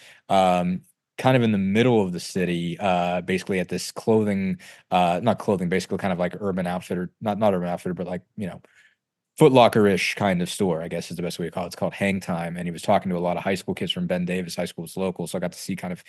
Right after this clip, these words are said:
him tell his story. And then we came back and we just talked to Reggie Miller, uh, a little bit ago. He was doing a press conference. So these things just stack up and there's one right after another. Um, but the city embraces these kinds of things. Indianapolis is really good at, at handling these kinds of events.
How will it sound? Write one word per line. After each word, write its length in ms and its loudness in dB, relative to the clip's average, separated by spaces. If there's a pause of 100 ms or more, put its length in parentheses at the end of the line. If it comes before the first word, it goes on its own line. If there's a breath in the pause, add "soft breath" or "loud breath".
(260 loud breath)
him 180 4
tell 200 2
his 180 2
story. 240 4
And 60 4
then 40 2
we 60 0
came 120 0
back 140 2
and 60 -6
we 60 -4
just 120 -8
talked 140 4
to 80 -2
Reggie 220 4
Miller, 320 0 (340 loud breath)
uh, 220 6
a 40 6
little 200 2
bit 100 0
ago. 160 0
He 100 0
was 140 -2
doing 140 -2
a 40 -2
press 220 -2
conference. 340 -6
So 80 -4
these 200 -2
things 180 -2
just 180 -10
stack 300 4
up 160 2
and 80 -4
there's 140 -6
one 120 -4
right 120 2
after 180 -2
another. 400 2 (300 loud breath)
Um, 360 8
but 140 4
the 100 0
city 560 4
embraces 640 2
these 200 -6
kinds 220 -8
of 60 -14
things. 260 -12
Indianapolis 500 0
is 120 -8
really 320 2
good 220 2
at, 100 -4
at 140 -4
handling 400 0
these 160 -2
kinds 260 0
of 80 -4
events. 260 -2